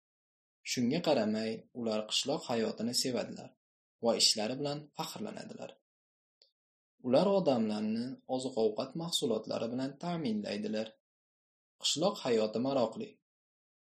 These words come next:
Shu sabab shahardan u yerga tez-tez mehmonlar keladilar. Ular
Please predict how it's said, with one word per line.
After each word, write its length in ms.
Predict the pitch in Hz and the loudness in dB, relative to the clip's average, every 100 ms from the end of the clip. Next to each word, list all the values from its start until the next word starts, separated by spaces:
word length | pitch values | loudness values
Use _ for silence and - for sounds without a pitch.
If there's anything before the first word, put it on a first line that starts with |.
| - | -10
Shu 160 | - 208 | 0 2
sabab 360 | - 117 120 - | 4 4 2 2
shahardan 640 | 143 131 110 107 113 131 170 _ _ - | 2 2 0 0 -4 -4 -8 _ _ -8
u 60 | 151 | -2
yerga 460 | 170 113 107 107 127 143 | 2 2 2 -2 -2 -4
tez-tez 460 | - 180 - 180 175 | -4 -2 0 -2 -2
mehmonlar 600 | 165 156 170 139 110 104 | -6 -4 0 2 2 0
keladilar. 540 | 107 113 113 110 113 110 - _ _ _ _ _ _ _ _ | -2 -2 -2 -2 -2 -4 -10 _ _ _ _ _ _ _ _
Ular 320 | - 120 113 | -2 2 2